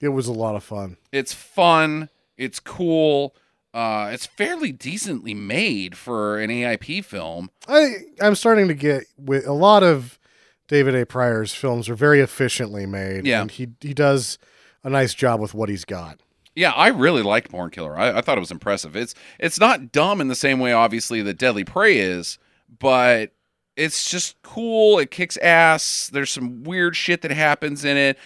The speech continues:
Speaker 2: There's a lot of paint at one <laughs> point.
Speaker 1: Yes.
Speaker 2: <laughs> Uh, and I thought Ted Pryor was a really good villain.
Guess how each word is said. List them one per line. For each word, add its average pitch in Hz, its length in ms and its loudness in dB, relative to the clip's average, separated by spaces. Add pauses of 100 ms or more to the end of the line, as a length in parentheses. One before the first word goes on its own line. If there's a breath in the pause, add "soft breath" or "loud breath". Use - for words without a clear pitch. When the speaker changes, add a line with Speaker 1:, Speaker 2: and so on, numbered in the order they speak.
(160 soft breath)
Speaker 2:
There's 143 160 -2
a 143 60 0
lot 123 340 -2
of 269 140 -6
paint 220 460 -8
at 208 180 -12
one 208 220 -10
<laughs> - 20 -12
point. 311 400 0 (160)
Speaker 1:
Yes. 147 680 2
Speaker 2:
<laughs> - 60 -20 (1900 loud breath)
Uh, 196 680 6
and 196 180 4
I 202 120 6
thought 302 200 0
Ted 240 220 -4
Pryor 262 280 -2
was 143 180 -6
a 135 40 -6
really 127 360 -4
good 175 180 -6
villain. 175 380 -8